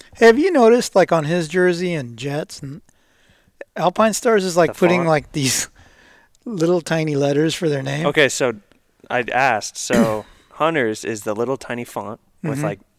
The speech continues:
Speaker 2: big spacing in between each letter.
Speaker 1: Yeah.
Speaker 2: And then Jets is the crazy wild slant, like,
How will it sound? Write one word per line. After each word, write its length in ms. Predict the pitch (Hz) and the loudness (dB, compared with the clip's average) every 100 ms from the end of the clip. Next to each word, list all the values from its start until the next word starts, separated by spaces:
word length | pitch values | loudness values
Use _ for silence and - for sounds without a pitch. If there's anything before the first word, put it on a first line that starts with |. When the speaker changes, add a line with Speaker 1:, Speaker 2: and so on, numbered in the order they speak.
| _ _ | _ _
Speaker 2:
big 200 | - 117 | -6 -6
spacing 500 | - - 117 110 120 120 | -8 -6 -6 -6 -10 -10
in 100 | 120 | -12
between 280 | - 113 | -10 -10
each 160 | 117 - | -10 -8
letter. 280 | 110 107 123 - | -6 -6 -10 -8
Speaker 1:
Yeah. 260 | 147 127 104 _ | -6 -6 -10 _
Speaker 2:
And 160 | - 117 | -8 -4
then 180 | 113 107 | -4 -4
Jets 540 | 110 139 113 - - | 2 2 2 -2 -10
is 220 | - 110 104 | -8 -8 -6
the 100 | 107 | -10
crazy 580 | - 127 120 123 120 | -8 -4 -2 -4 -6
wild 440 | 110 101 104 107 104 | -6 -2 -2 -2 -4
slant, 580 | - 104 107 104 107 - | -10 -10 -10 -8 -10 -10
like, 380 | 101 101 - | -12 -14 -18